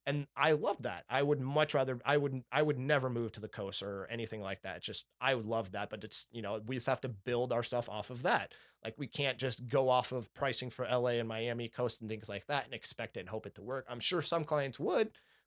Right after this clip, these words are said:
but no, it's just, you have to build it differently.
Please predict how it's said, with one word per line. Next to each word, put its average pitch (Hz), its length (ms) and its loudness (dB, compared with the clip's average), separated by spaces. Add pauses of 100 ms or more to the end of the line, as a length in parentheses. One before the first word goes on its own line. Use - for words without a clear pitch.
but 127 160 0
no, 123 280 -2
it's 117 180 -2
just, 135 240 0
you 135 140 -2
have 127 220 2
to 120 80 -4
build 131 280 2
it 120 140 -2
differently. 117 560 -2